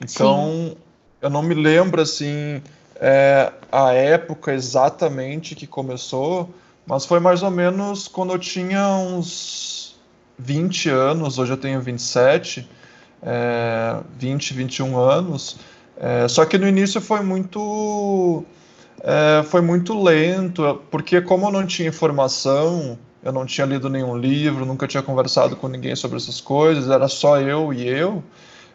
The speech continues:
Speaker 1: é, eu tava só no fluxo, assim, mas eu não tinha uma orientação.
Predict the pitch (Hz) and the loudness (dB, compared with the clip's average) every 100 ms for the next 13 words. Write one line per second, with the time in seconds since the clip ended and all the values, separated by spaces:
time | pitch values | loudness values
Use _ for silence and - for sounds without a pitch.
0 | - 131 131 135 135 131 123 - - 151 | -2 2 4 6 4 4 2 -2 -2 0
1 | 156 170 170 190 208 - - _ - 180 | 4 4 6 6 4 0 -10 _ -2 0
2 | 185 196 247 254 - - 160 - 139 127 | 0 -4 -8 -10 -10 -10 -10 -8 -8 -8
3 | 120 - _ _ _ - 131 127 143 147 | -14 -18 _ _ _ -4 -4 -2 -2 -4
4 | 147 170 185 214 202 175 147 139 123 117 | -6 -6 -4 -2 2 2 2 0 -2 -2
5 | - 131 120 | -4 -4 -4